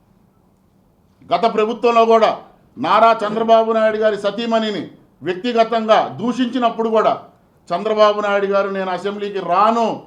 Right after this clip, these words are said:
నేను ముఖ్యమంత్రి అయిన తర్వాత వస్తానన్నా" సరే, తె-, తె-, తెలుగుదేశం పార్టీలో ఆనాడు ఉన్నటువంటి శాసనసభ్యులు ప్రజా సమస్యల మీద అసెంబ్లీలో గొంతెత్తారు. మరి ఈరోజు ఎందుకు రావట్లేదు మీరు? అంటే మీరు అధికారంలో ఉంటేనే అసెంబ్లీకి వస్తారు,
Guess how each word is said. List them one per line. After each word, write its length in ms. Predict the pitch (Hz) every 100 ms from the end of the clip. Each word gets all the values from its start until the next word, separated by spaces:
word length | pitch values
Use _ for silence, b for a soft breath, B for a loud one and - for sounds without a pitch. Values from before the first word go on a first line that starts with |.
| _
నేను 220 | 156 190 190
ముఖ్యమంత్రి 640 | 185 185 214 202 190 202
అయిన 260 | 190 214
తర్వాత 360 | 208 202 196 196
వస్తానన్నా" 540 | 185 214 202 196 190
సరే, 360 | 175 180 175 160 - _ -
తె-, 140 | 180
తె-, 320 | 139 - 202
తెలుగుదేశం 600 | 196 196 208 202 202 196 185
పార్టీలో 320 | 190 202 202
ఆనాడు 460 | 180 185 214 226 233
ఉన్నటువంటి 460 | 226 220 208 202
శాసనసభ్యులు 640 | 185 185 185 196 185 - 170
ప్రజా 500 | - - 170 190 202
సమస్యల 400 | 202 190 190 196
మీద 180 | 185
అసెంబ్లీలో 480 | 175 165 180 175 160
గొంతెత్తారు. 580 | 156 151 151 143 123 92 _ _ _ _ _ _ _ _ -
మరి 200 | 165 226
ఈరోజు 260 | 226 233 240
ఎందుకు 220 | 233 247
రావట్లేదు 480 | 240 226 226 233 220
మీరు? 240 | 208 127 - _ _ _ _ _ _ _ _ _ _ _ _ _ _ _ _ -
అంటే 180 | 185 233
మీరు 160 | 233
అధికారంలో 520 | 185 202 226 240 240
ఉంటేనే 380 | 240 226 240 240
అసెంబ్లీకి 440 | 254 233 240 240 226
వస్తారు, 440 | 208 226 190 135